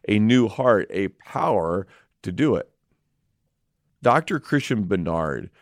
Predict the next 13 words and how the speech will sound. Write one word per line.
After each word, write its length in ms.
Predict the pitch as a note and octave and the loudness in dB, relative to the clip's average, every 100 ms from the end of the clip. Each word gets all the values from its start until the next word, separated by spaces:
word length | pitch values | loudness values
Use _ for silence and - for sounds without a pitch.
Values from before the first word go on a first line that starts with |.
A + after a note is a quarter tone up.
| _ - | _ -6
a 60 | |
South 340 | F#2 A2+ G2 - | -2 0 0 0
African, 680 | G2 F#2+ - - G1+ A1 - | 0 -2 -8 -14 -12 -12 -14
is 460 | A1 F2+ F#2+ F2+ | -6 -4 -4 -6
the 120 | G2+ | -10
first 360 | F#2 A#2+ B2+ - | -6 0 2 2
doctor 440 | G2+ F2+ - F#2 | 0 0 -2 -6
to 320 | F2 E2 F2 F2+ | -6 -8 -2 0
ever 220 | F#2+ G#2 | 0 -4
do 300 | F2+ F2+ E2+ | -4 -2 -2
a 220 | - E2+ E2+ | -2 -4 -4
heart 380 | - G2+ F#2+ | 0 0 0
transplant. 680 | - F2 E2 E2 - - - | -4 -8 -8 -10 -14 -14 -14